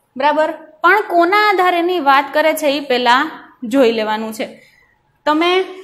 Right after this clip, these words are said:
આ રીત કરશો, થોડાક ટાઈમ માટે તમારે થોડાક, અ, રકમની પ્રેક્ટિસ કરશો ત્યાં સુધી સંખ્યા રેખા દોરીને સમજશો એટલે જાતે જ આઈડિયા આવી જશે કે કોની નજીક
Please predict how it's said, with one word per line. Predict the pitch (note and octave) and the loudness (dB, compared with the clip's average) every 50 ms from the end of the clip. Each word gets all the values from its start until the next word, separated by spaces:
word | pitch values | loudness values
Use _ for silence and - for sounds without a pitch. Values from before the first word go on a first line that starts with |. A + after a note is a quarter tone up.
| - | -4
આ | - D4 E4 F4 | 0 2 2 2
રીત | F4+ F4+ E4+ D#4+ - | 2 0 -4 -6 -4
કરશો, | - F4+ F#4+ F#4 F#4 F#4+ D#4 | -2 -2 -2 -2 0 -2 -2
થોડાક | C#4+ D4+ C#4 D#4 E4 F4 F#4 F4+ - - | -2 -2 -2 0 2 2 2 0 -2 -4
ટાઈમ | - F4+ E4+ F4 F4 E4+ | -2 0 0 0 0 0
માટે | E4 D#4+ D#4 D#4 D#4+ D#4+ | 0 0 0 0 -2 -2
તમારે | D#4 D#4 D4 D4 B3 B3+ | -2 -2 -2 -2 -4 -4
થોડાક, | - C#4 D#4 E4+ F4+ F4+ F4+ - - - - _ _ _ _ _ _ - - | -4 -4 0 2 2 0 0 -4 -16 -20 -20 _ _ _ _ _ _ -8 -4
અ, | C4+ C#4+ C#4+ D4 D4 D4 C#4+ C#4 - - - - - _ _ A#3+ | -2 0 2 2 2 0 0 -4 -10 -18 -20 -20 -20 _ _ 0
રકમની | C#4+ D#4 D#4 F4+ F4+ F#4+ F#4+ F4 | 2 2 4 4 2 2 2 0
પ્રેક્ટિસ | E4 E4+ E4+ E4+ - F4+ E4+ - | 0 0 -2 0 -4 -8 -6 0
કરશો | F#4+ F#4+ F#4+ F#4+ E4+ D4+ | 0 0 0 0 -2 -2
ત્યાં | D4 D#4 E4 F4 | -2 -2 -2 -2
સુધી | E4+ F4+ E4 D#4+ D#4+ | -2 -2 -4 -4 -4
સંખ્યા | D#4+ D#4 D#4 D4+ D#4 E4+ | -4 -6 -6 -4 -4 -4
રેખા | E4+ D#4+ D#4 D4+ D#4 D#4 | -4 -4 -4 -4 -4 -4
દોરીને | B3+ C#4+ D4+ D#4 D#4 D4+ D#4 D4+ | -2 -2 -2 -2 -2 -4 -6 -4
સમજશો | D4+ F#4+ G4+ G#4 G4 F4 E4+ - D4+ C#4 | -4 -4 0 0 0 -2 0 -2 -2 -2
એટલે | C#4 C#4+ D4 B3 | -2 -2 -6 -6
જાતે | A#3+ B3+ B3 B3+ - E4+ F4+ | -6 -6 -8 -6 -4 -6 -4
જ | F4 | -2
આઈડિયા | E4+ D#4+ D#4+ D#4 D#4+ E4 | 0 0 0 0 0 0
આવી | F4+ F#4 F#4 D4 | 0 0 0 -2
જશે | D4 C4+ C#4 C#4+ | -2 -2 -2 -4
કે | C4 - B3+ | -6 -6 -4
કોની | B3 D4 D4 D#4 D#4 | -4 -2 -2 0 0
નજીક | C#4 B3+ A#3+ G#3+ B3+ F4 G4+ | 0 -2 -2 -4 -4 -6 -6